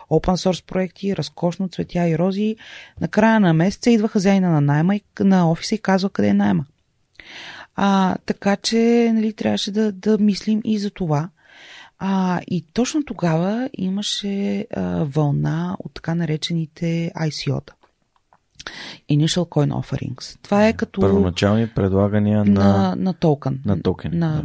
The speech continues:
Speaker 1: или монети им казват на
Speaker 2: Да,
Speaker 1: български.
Speaker 2: да.
Speaker 1: За мен монета е толкова странно в
Speaker 2: Да.
Speaker 1: контекста на блокчейн, че про-, предпочитам да използвам
Speaker 2: Мгм,
Speaker 1: чуждицата
Speaker 2: мгм,
Speaker 1: токен
Speaker 2: мгм.
Speaker 1: тук.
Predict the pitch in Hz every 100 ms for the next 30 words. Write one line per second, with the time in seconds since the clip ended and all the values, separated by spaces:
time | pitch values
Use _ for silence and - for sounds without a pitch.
0 | - 170 156 135 139 131 - 127 - 127
1 | - - 147 160 170 - 147 156 156 143
2 | 139 160 143 - 165 - 151 - 139 131
3 | 127 123 120 - 117 135 123 - 131 123
4 | 127 - - 180 - - - - - -
5 | 180 165 165 - 170 156 - 170 175 143
6 | 135 143 135 131 113 135 143 - 117 101
7 | 131 117 92 98 135